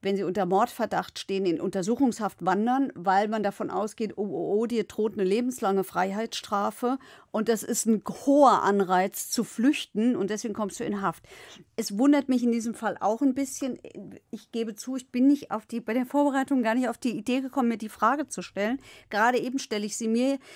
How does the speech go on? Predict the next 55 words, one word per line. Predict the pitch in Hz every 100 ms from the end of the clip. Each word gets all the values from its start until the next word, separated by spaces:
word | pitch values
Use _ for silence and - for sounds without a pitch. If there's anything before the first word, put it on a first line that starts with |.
| -
ich | -
kann | - 262
mir, | 262 - _ _ - -
man, | - 220 220 -
man | 220 214 220
kann | 277 254
aber | 226 214 _ -
so | 208 254
viel | 247 220
sagen, | 202 202 208 226 285 285 - - - -
du | 208 214
kannst | 220 240 247 -
das | 220 208
ja | 214 214
auch | 180
absichern. | - - - 185 - 170 175 196 185 _ -
Also | - 196 190 196
du | 202
nimmst | 202 214 226 -
den, | 202 202 196 196 196 190 _ - - -
du | 202
nimmst | 214 226 -
den | 208 208 -
entweder | 202 214 208
die | 196
Papiere | 202 220 - 247 240 208
weg | 214
oder | 196 202
machst | 190 185
Meldeauflagen. | 196 202 226 190 170 - - - - 180 190 175 190 208
Ich | 190
widerspreche | 180 185 - 202 -
mir | 190
jetzt | 175
auf | 185 180
der | 185
Stelle, | 180 180 190 226
weil | 180 185
sie | 180
ist | - -
als | 170 -
allererstes | 185 196 180 190 196
nach | 185 175
London | 175 190 220 160 165
gegangen, | 165 - 160 160 170 196
weil | 175 175
sie | 180
nämlich | 180 175 -
hier | 190 196
sich | 190 -
den | 180
Menschen | 175 196 - 143
nicht | 160 -
aussetzen | 165 160 151 160 - 165
wollte. | 160 156 - 165 165